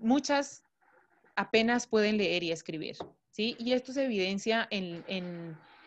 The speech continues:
en, en la relación de, de, del colegio, de la escuela, con, con, con la familia en este momento, que se, que se establece una relación mucho más,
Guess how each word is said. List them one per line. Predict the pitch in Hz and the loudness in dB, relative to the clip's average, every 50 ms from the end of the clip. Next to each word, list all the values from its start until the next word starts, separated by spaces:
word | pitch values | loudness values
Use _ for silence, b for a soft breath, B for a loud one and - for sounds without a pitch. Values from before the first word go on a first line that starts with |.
| - | -8
en, | - 185 185 180 180 180 175 170 170 165 165 165 160 - - - - - - - - - - b b b b b b b _ _ _ _ | -4 -4 -2 -2 -4 -4 -6 -6 -8 -8 -8 -8 -10 -12 -14 -18 -20 -20 -20 -20 -20 -20 -20 b b b b b b b _ _ _ _
en | - 196 196 196 | -4 -4 0 2
la | 196 208 | 2 2
relación | 208 214 214 208 190 190 190 - 240 240 233 247 254 254 | 4 4 2 2 2 0 0 -2 0 2 2 2 2 2
de, | 240 262 262 262 - - | 4 4 2 2 0 -2
de, | 190 165 185 185 180 175 - 175 | -4 -4 -2 -2 -2 -2 -2 -2
del | 165 196 202 202 202 | -2 -2 -2 -2 -2
colegio, | - 202 185 196 214 240 247 240 - 254 220 | -2 -2 2 4 4 4 4 2 0 0 0
de | 202 190 | 0 -2
la | 180 175 | -2 -4
escuela, | 165 - - - 214 208 214 214 233 269 294 - _ _ | -4 -6 -2 0 0 2 2 0 -2 -2 -6 -10 _ _
con, | - - 190 180 175 170 170 165 165 - | -10 -8 -8 -8 -8 -10 -12 -14 -14 -12
con, | - 180 170 165 160 175 160 - _ _ _ | -10 -10 -10 -10 -12 -14 -18 -20 _ _ _
con | - - 202 190 | -4 -2 0 2
la | 185 185 | 2 0
familia | 180 202 175 180 202 226 220 185 180 170 | 0 -2 -2 2 2 2 2 2 0 -2
en | 170 | -2
este | 175 170 - - | -4 -6 -4 -4
momento, | 202 190 175 180 202 220 214 233 226 | -4 -2 -2 -2 -2 0 0 -2 -2
que | 233 220 185 | -2 -4 -6
se, | 175 - 180 170 165 165 - - | -4 -4 -6 -6 -6 -6 -8 -8
que | - 190 | -8 -8
se | 185 185 175 175 165 - - | -6 -6 -6 -4 -6 -6 -8
establece | - - 185 - - 185 180 190 196 196 214 | -8 -10 -8 -4 -2 -2 0 0 -2 0 0
una | 214 220 | 2 2
relación | 220 214 196 180 180 - 190 180 180 185 | 2 2 0 0 -2 -2 -6 -6 -6 -6
mucho | 185 196 208 - 226 208 | -6 -6 -6 -4 -4 -4
más, | 202 196 208 208 B | -4 -4 -4 -6 B